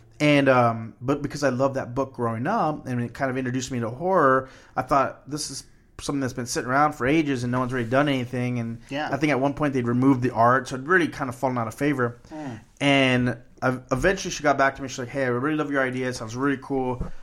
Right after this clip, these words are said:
Speaker 1: but we just sold the rights."
Speaker 2: Oh, shit.
Speaker 1: Uh, to Universal.
Speaker 2: Oh, well.
Speaker 1: Yeah. And I was like,
Speaker 2: That
Speaker 1: "Even the
Speaker 2: happens.
Speaker 1: digital rights?" She's like, "Everything."
Speaker 2: Everything.
Speaker 1: And I was like, "Okay, cool." And then many years later,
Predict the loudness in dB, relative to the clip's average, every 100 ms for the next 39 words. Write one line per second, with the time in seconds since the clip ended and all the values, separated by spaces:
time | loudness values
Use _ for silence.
0 | -8 -4 -4 -6 -10 0 2 2 -2 -2
1 | -2 0 0 0 -2 0 0 -2 -8 -14
2 | -14 -6 -2 -2 -2 0 0 2 2 0
3 | -2 -2 2 4 6 4 2 -2 -6 -2
4 | 2 4 4 2 -2 -2 0 4 4 4
5 | 2 2 2 2 2 0 -10 -6 -6 -6
6 | -10 -10 -12 -12 -6 -6 -6 -8 -6 -6
7 | -8 -10 -2 2 2 0 -4 -2 -2 -2
8 | -6 -18 -4 0 2 2 4 4 2 2
9 | 2 4 2 0 -8